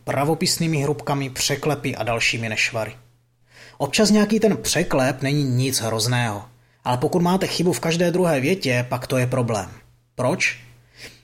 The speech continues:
Návštěvník se zamyslí: „Hm, pokud si nedali práci ani s tím, aby si obsah po sobě přečetli, nakolik může být takový obsah pro mě skutečně důležitý?“ V kombinaci s pravopisnými chybami,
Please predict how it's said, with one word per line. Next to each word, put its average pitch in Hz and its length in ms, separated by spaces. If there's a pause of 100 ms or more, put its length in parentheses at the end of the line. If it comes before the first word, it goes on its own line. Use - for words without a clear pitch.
(220)
Návštěvník 214 520
se 160 100
zamyslí: 139 600 (880)
„Hm, 147 280
pokud 151 300
si 170 160
nedali 143 320
práci 156 420
ani 131 180
s - 120
tím, 170 180
aby 131 140
si - 140
obsah - 300
po 147 120
sobě 151 280
přečetli, 143 680
nakolik 156 640
může 143 300
být 147 200
takový 151 320
obsah 123 320
pro 160 120
mě 131 160
skutečně 120 520
důležitý?“ 123 600 (1160)
V - 60
kombinaci 233 480
s - 60
pravopisnými 208 680
chybami, 170 720